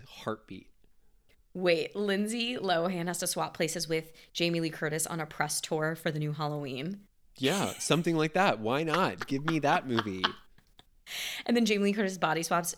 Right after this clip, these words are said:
Speaker 2: and goes to Mykonos to run Club Lohan.
Speaker 1: Cl-, yeah, it's exactly Lindsay Lohan's beach house. Watched every episode, but it's like,
Speaker 2: Yeah.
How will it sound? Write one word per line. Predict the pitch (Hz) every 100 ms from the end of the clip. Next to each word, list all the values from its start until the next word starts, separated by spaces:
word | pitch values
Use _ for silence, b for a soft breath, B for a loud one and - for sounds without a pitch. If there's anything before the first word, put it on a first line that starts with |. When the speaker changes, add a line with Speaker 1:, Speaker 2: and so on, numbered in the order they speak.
| -
Speaker 2:
and | 180 165
goes | 160 160
to | 165
Mykonos | 160 165 151 147
to | -
run | 156 151
Club | - 147 151
Lohan. | 123 170 - - 302
Speaker 1:
Cl-, | - -
yeah, | 135 156 247 123 - -
it's | 131 147 -
exactly | 139 127 139 - 110
Lindsay | 101 113 127
Lohan's | 131 165 160
beach | - 202 -
house. | 98 90 -
Watched | 110 107 -
every | 135 160
episode, | 165 156 101 - 110
but | 117 117
it's | -
like, | 131 120 113
Speaker 2:
Yeah. | 165